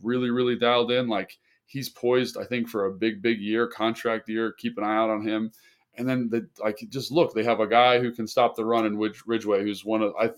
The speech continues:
I think it could be one of the best in the league, like, after his performance last year in terms of that skill set.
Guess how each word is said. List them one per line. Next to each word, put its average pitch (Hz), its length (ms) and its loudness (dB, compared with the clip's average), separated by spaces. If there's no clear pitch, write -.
I 113 60 2
think 113 160 0
it 110 100 -8
could 139 180 -2
be 123 100 0
one 117 140 2
of 110 80 -2
the 110 80 2
best 107 220 0
in 107 60 -2
the 107 40 0
league, 101 220 -2
like, 98 240 0
after 107 240 -2
his 104 140 -8
performance 101 420 -8
last 95 260 -4
year 95 80 -6
in 110 60 -2
terms 120 220 0
of 107 80 -4
that 107 240 2
skill 95 260 -6
set. - 240 -10